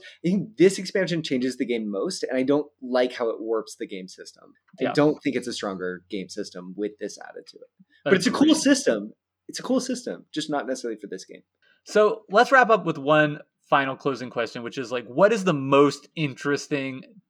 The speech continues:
Speaker 2: decision-making moment in this game for you?
Speaker 1: <sighs> The thing that comes to mind most for me, and it might just be because I like the mechanic the most,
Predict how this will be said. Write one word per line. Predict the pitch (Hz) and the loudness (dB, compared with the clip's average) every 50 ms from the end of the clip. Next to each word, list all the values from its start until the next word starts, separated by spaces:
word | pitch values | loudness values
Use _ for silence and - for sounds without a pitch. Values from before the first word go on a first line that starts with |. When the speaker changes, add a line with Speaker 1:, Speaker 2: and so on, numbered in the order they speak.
| _ _ _ _ | _ _ _ _
Speaker 2:
decision-making | - 175 175 - - - - 185 165 143 131 143 135 127 127 117 113 98 123 120 113 113 113 113 113 117 - _ _ _ - | 2 2 2 2 2 0 2 4 4 4 2 -2 -2 -2 0 -2 -2 -2 -2 -4 -4 -2 -4 -6 -8 -10 -16 _ _ _ -14
moment | 131 127 127 131 139 139 139 139 135 120 113 110 104 101 104 _ _ _ _ _ - | -14 -10 -6 -2 0 0 0 0 -2 -4 -6 -8 -10 -12 -14 _ _ _ _ _ -10
in | 143 131 123 117 | -10 -8 -8 -8
this | 117 110 - | -10 -10 -10
game | - 120 107 101 104 101 98 - | -10 -10 -10 -8 -10 -12 -14 -16
for | _ - 113 | _ -14 -12
you? | 113 110 107 101 - - _ _ _ _ _ _ _ _ | -12 -10 -10 -12 -14 -16 _ _ _ _ _ _ _ _
Speaker 1:
<sighs> | - - - - - - - - - _ | -14 -12 -12 -12 -12 -16 -18 -20 -20 _
The | - 131 151 165 | -8 -4 -2 0
thing | 160 160 240 285 | 2 4 4 4
that | 320 370 330 - | 4 2 0 -2
comes | 220 220 220 - | -4 -4 -4 -2
to | - 214 | -2 0
mind | 196 175 156 143 | 2 2 2 2
most | 123 113 110 - | 0 0 -2 -4
for | - 117 | -6 -6
me, | 107 101 101 104 98 - - | -6 -6 -6 -6 -8 -8 -6
and | 123 123 | -6 -4
it | 127 123 131 | -4 -4 -2
might | 143 139 147 170 196 | -2 0 0 0 -2
just | 202 220 208 - | -4 -6 -8 -6
be | 220 202 | -6 -6
because | 185 175 147 - | -6 -6 -4 0
I | 156 127 | 0 0
like | 107 98 107 110 117 - - | 0 0 -2 -2 -2 -2 -4
the | 131 | -4
mechanic | 123 117 - - - - - 123 120 123 135 - - | -4 -4 -6 -8 -12 -10 -8 -6 -6 -6 -6 -8 -8
the | 185 | -8
most, | 175 190 202 214 208 208 - - | -6 -6 -6 -6 -8 -10 -14 -18